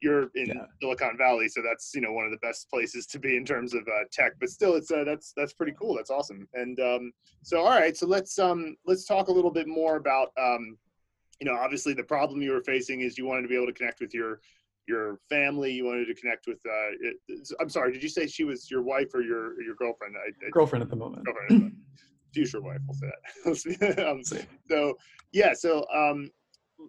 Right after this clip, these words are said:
Speaker 1: you'd be able to potentially use Chinese in your work. You'd also be able to obviously connect with your family. So let's talk a little bit about, uh, the Mandarin Blueprint course and what, you know,
Speaker 2: Yeah.
Speaker 1: you've been experiencing with that. So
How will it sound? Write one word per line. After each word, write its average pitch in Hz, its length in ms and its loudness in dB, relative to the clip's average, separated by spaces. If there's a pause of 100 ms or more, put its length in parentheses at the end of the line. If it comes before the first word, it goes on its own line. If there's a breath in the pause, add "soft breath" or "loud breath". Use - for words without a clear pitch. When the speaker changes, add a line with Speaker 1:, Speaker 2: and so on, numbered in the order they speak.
(640)
Speaker 1:
you'd 175 160 -4
be 185 160 10
able 190 180 6
to 185 120 4
potentially 160 440 0
use 160 220 -2
Chinese 147 340 -2
in 127 80 -12
your 143 120 -2
work. 175 340 4
You'd 151 100 2
also 143 240 2
be 139 100 -6
able 135 180 0
to 135 180 -4
obviously 127 300 -2
connect 131 240 -4
with - 60 -14
your 123 100 -4
family. 143 360 -2 (160 soft breath)
So 160 360 2 (200)
let's 190 300 2
talk 175 260 2
a 170 40 0
little 165 160 2
bit 151 120 0
about, 135 400 2 (320)
uh, 123 260 2 (120)
the 143 60 -6
Mandarin 135 380 -2
Blueprint 127 320 -4
course 131 440 -2
and 123 360 -2 (120)
what, 135 300 -2
you 143 120 -6
know, 120 120 -2
Speaker 2:
Yeah. 120 80 -4 (320)
Speaker 1:
you've - 220 -18
been 131 120 -4
experiencing 131 480 -8
with 117 160 -8
that. 120 260 0
So 127 240 -2